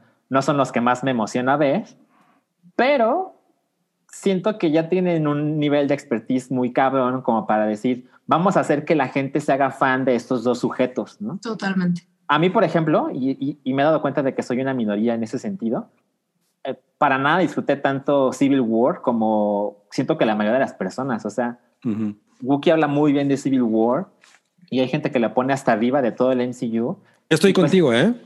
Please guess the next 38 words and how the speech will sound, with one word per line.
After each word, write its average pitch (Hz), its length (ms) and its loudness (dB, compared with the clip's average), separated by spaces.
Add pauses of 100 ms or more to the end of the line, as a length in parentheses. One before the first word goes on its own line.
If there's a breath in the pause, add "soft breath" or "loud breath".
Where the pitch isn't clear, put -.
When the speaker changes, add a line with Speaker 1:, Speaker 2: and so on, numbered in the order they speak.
(500 soft breath)
Speaker 1:
a 135 100 -2
mí 147 120 0
me 185 120 2
parece 156 360 2
que, 127 180 2
pues, 123 220 -2
es 135 120 -4
una 165 260 -2 (280)
película 147 680 0
que 117 260 0
sí, 202 180 0 (120)
sí, 214 160 0 (100)
sí - 140 -2
ofrece 233 300 0
cosas 196 340 0 (240)
diferentes 131 480 0
para 117 140 0
el 113 60 2
M 117 100 0
C 123 140 -6 (100)
U, 175 100 0
porque 120 340 -2 (140 soft breath)
se 139 140 -2
ve 131 120 0
que 165 100 -2
tiene 143 220 -2
más 139 200 -2
interés 123 400 -2
en 135 120 -2
la 101 140 -2
trama, 123 520 -2
¿no? 226 240 -6 (220)
Es 120 120 -8
una 139 140 -2
película 120 300 0
de 104 60 0
espías, 131 520 -2
etcétera. 127 460 -6